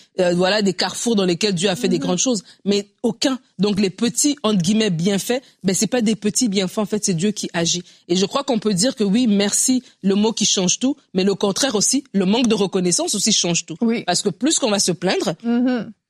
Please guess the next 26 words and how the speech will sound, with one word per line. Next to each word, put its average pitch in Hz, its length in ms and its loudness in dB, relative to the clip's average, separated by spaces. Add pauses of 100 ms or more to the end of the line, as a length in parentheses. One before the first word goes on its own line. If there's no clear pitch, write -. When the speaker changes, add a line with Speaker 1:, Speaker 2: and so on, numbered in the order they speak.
(180)
Speaker 1:
mais 170 100 2
plus 254 220 0
qu'on 233 100 0
va 185 100 2
voir, 202 360 0 (200)
voilà, 185 360 0
que 170 440 0 (140)
c'est, 147 140 0
c'est 180 160 0
difficile, 240 580 0 (220)
plus 240 160 0
qu'on 220 100 -2
va 202 100 2
voir 202 200 0
des 190 200 2
impossibilités, 202 920 0 (180)
et 180 120 0
plus 262 240 0
que, - 80 0
plus 233 240 -2
que, 220 80 -2
plus 233 280 -2
que, 247 120 -2
c'est 208 140 0
comme 240 220 0
les, 196 140 2